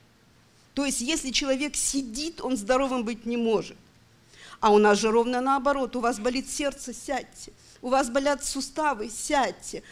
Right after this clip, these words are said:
У вас там одышка, сядьте. Нет, двигайтесь.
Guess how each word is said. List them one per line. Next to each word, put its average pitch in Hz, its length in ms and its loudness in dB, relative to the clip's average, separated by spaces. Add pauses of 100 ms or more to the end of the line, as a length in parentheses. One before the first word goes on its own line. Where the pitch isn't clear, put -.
(140)
У 254 80 -4
вас 294 220 4
там 277 180 -4
одышка, 240 640 0
сядьте. 262 580 0
Нет, 208 400 0 (360)
двигайтесь. 196 920 0